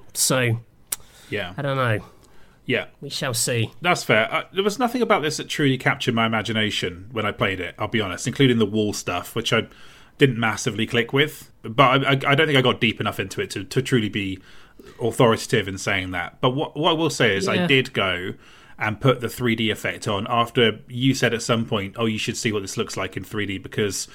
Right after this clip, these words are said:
Speaker 2: while the kind of, like, the actual three D,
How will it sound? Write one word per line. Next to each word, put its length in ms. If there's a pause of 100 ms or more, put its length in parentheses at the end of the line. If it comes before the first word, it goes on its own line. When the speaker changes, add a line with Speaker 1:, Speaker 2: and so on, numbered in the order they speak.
(500)
Speaker 2:
while 320
the 100
kind 140
of, 100
like, 260 (380)
the 160
actual 420
three 440
D, 320